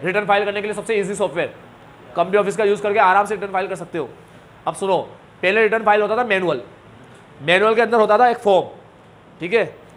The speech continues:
और form के अंदर लिखा होता था आईटीआर वन, आईटीआर टू, थ्री, फ़ोर, सहज, आईटीआर वन सहज, सुगम, ऐसा, ये salary वाले ये आईटीआर भरे, ठीक है, ये वाले ये person ये आईटीआर भरे,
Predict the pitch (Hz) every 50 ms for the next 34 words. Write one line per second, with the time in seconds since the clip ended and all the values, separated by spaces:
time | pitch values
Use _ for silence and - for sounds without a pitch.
0 | - - - 175 170 - 196 190 208 220 226 226 220 220 226 214 190 214 214 214
1 | 233 247 214 196 202 196 208 208 202 190 208 202 196 202 190 190 180 196 196 196
2 | - 196 202 202 202 202 196 202 196 190 196 196 196 196 190 - - 185 190 190
3 | 196 190 - 190 - - - - - - - - - - - - - - - 190
4 | 185 196 196 196 202 190 180 185 196 190 202 185 175 196 196 165 196 196 190 185
5 | 196 196 196 - 180 180 185 190 190 180 175 185 196 190 180 - - - - -
6 | - - - 170 180 170 208 185 196 196 202 202 196 190 196 190 196 190 185 185
7 | 185 165 202 196 185 190 185 190 196 185 - - - - - - - - 175 190
8 | 196 220 214 180 135 - 135 175 196 202 196 190 196 202 202 196 196 190 175 208
9 | 196 202 202 196 190 175 196 190 190 190 180 185 185